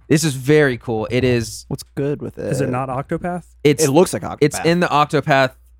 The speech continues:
Speaker 1: engine. There's
Speaker 2: Okay.
Speaker 1: also a demo of it, and they've
Speaker 2: Interesting.
Speaker 1: they've said, uh, there was a demo of it.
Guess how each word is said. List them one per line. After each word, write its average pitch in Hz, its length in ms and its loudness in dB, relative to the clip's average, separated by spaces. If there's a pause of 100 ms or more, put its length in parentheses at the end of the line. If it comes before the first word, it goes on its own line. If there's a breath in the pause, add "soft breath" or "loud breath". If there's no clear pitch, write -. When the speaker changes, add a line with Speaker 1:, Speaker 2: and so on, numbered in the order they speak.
(520)
Speaker 1:
engine. 117 640 0
There's 135 160 4
Speaker 2:
Okay. 175 80 4
Speaker 1:
also 175 180 2
a 143 60 4
demo 135 400 0
of 104 180 -2
it, 98 180 -4 (460)
and 123 180 0
they've 131 160 0
Speaker 2:
Interesting. - 540 -12
Speaker 1:
they've 139 180 2
said, 147 540 0
uh, 120 300 2
there 131 100 0
was 160 140 2
a 160 60 0
demo 143 360 2
of 131 100 2
it. 135 220 2